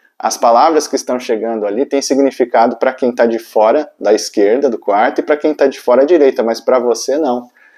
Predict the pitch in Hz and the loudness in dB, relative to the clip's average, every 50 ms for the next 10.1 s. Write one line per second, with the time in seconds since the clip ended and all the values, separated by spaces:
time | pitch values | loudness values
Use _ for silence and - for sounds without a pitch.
0 | _ - 165 160 160 156 151 - - 127 131 123 117 - 117 - - 107 104 - | _ -2 -2 -2 0 0 -2 0 0 0 2 2 0 0 -2 0 0 0 0 0
1 | 98 87 90 87 80 - 113 117 147 180 196 165 135 120 123 123 - - - - | -4 -6 -6 -8 -8 -6 -6 -4 -4 -2 -2 0 0 0 -2 -4 -10 -20 -20 -20
2 | _ _ _ _ _ _ _ _ _ _ _ _ _ _ _ _ _ _ _ _ | _ _ _ _ _ _ _ _ _ _ _ _ _ _ _ _ _ _ _ _
3 | _ _ _ _ _ _ - - 107 110 127 139 127 101 - - - - - - | _ _ _ _ _ _ -8 -4 -2 -2 0 0 0 0 0 -2 -8 -16 -20 -20
4 | - _ _ _ _ _ _ _ _ _ _ _ _ _ _ _ _ _ _ _ | -20 _ _ _ _ _ _ _ _ _ _ _ _ _ _ _ _ _ _ _
5 | _ _ _ _ _ _ - 120 117 139 135 - - 127 131 - - 151 135 110 | _ _ _ _ _ _ -2 0 0 0 0 0 0 0 0 0 0 0 2 2
6 | 117 120 110 127 135 151 147 120 110 110 110 120 135 175 185 170 165 180 - - | 2 2 2 0 0 2 2 4 4 2 2 0 0 0 2 2 2 2 0 -4
7 | 135 113 104 95 95 98 - - - _ - - - _ _ _ _ _ _ _ | -6 -6 -6 -6 -8 -8 -12 -18 -20 _ -20 -20 -20 _ _ _ _ _ _ _
8 | _ _ _ _ _ _ _ _ - - - - - 107 117 120 127 123 123 120 | _ _ _ _ _ _ _ _ -12 -10 -6 -2 0 2 2 4 4 4 2 2
9 | - - 131 123 - 160 143 - 135 120 117 - 131 120 147 151 - - 120 113 | 0 -2 -6 -4 -4 -4 -2 0 0 -2 0 -2 -4 -4 -4 -6 -6 -8 -8 -8
10 | 117 | -10